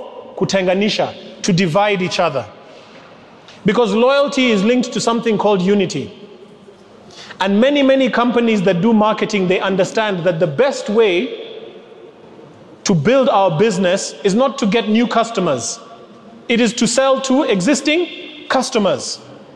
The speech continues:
So even in your business, even in your da'wah group,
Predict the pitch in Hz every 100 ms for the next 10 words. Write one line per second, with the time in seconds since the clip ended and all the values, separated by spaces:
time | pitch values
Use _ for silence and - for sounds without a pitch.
0 | - - - - - - 392 330 311 285
1 | 277 233 302 262 180 - - - 254 277
2 | 254 233 233 254 220 208 190 214 185